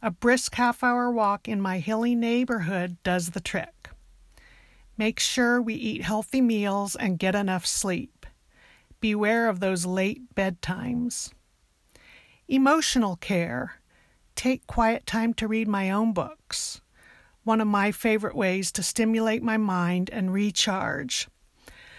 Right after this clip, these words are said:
My reading cannot be limited to the school, to the kids' school books. Have date nights with my hubby and other special times with friends. And remember, all of this takes planning.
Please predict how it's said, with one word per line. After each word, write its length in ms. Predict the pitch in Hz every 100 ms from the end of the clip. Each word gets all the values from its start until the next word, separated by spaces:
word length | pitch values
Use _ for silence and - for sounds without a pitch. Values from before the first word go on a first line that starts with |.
| - -
My 120 | 254 240
reading 400 | 247 269 302 277
cannot 420 | 247 240 254 -
be 140 | 269
limited 500 | 254 247 233 - 240
to 80 | -
the 120 | 208
school, 480 | 185 - 220 220 220 381
to 80 | -
the 100 | 214
kids' 560 | - - 294 214 175 -
school 360 | - 294 311
books. 640 | 208 - - _ - - - _ _ _ _ _ - - - _ _ -
Have 260 | 277 226
date 260 | 254 247 254
nights 400 | 247 254 254 -
with 160 | 254
my 140 | 254 262
hubby 520 | 220 196 202 202 170
and 160 | - 208
other 240 | 214 214
special 480 | 220 - 214 185 233
times 440 | - 208 196 190 -
with 140 | 202
friends. 760 | - 175 123 247 240 - - - _ - - - -
And 160 | 254 254
remember, 460 | 262 262 254 233
all 240 | - 220 233
of 120 | 220
this 240 | 254 247
takes 360 | - 254 247 -
planning. 800 | - - 247 233 214 165 175